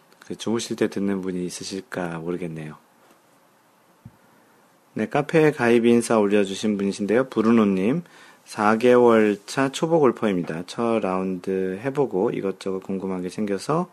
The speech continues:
가입하게 되었네요. 잘 부탁 주신다"고 했고요. 마인드골프님, 뭐, 서연팜님,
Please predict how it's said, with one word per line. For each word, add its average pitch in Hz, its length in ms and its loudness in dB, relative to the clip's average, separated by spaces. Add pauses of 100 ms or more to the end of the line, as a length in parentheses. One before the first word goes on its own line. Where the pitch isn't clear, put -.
(160)
가입하게 98 460 -6
되었네요. 85 380 -8
잘 87 160 -12
부탁 - 340 -16
주신다"고 90 480 -12
했고요. 127 440 -4 (1160)
마인드골프님, 131 1040 2 (380)
뭐, 95 200 -8
서연팜님, 135 720 0